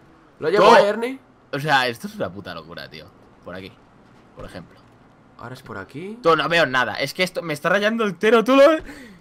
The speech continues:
Speaker 2: Madre mía, tú. Parkour troll glitcheado. Invisible. Invisible.
Speaker 1: Ya no sé qué hay que hacer.
Speaker 2: Pues, tío, subir hasta las nubes es un parkour.
Speaker 1: ¿Qué pollas hay que hacer aquí?
Speaker 2: Tío, deja las pollas en paz.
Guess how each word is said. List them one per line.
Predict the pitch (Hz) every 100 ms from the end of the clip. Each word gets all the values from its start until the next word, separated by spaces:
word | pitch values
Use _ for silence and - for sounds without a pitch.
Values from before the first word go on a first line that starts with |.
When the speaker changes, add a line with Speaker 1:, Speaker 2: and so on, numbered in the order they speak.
| _ -
Speaker 2:
Madre | 131 147 107
mía, | 117 135
tú. | 107 135 - _ _ _
Parkour | 107 104 - 170
troll | 170 139 156 160
glitcheado. | 156 160 - 147 165 160 - _ _
Invisible. | 147 147 143 - 170 156 127 _ _ _ _ _ _ _ _
Invisible. | - 135 127 107 185 185 82 78 - - _ _ _ -
Speaker 1:
Ya | 135
no | 185
sé | 135
qué | 120
hay |
que | 101
hacer. | 98 190 214 _ _ _ _ _ _ _ _
Speaker 2:
Pues, | - -
tío, | 113 95 - -
subir | - 95 107 113 -
hasta | 107 101 92
las | 95
nubes | 101 101 92 -
es | 113
un | 135
parkour. | - - - 123 _ _ _ _ _ _ _ _ _ _ _ _
Speaker 1:
¿Qué | 143
pollas | 147 233 175
hay | 156
que | 127
hacer | 107
aquí? | 95 90 185 220 _ _ _ - -
Speaker 2:
Tío, | 220
deja | 92 - 165
las | -
pollas | - 98 -
en | 95
paz. | -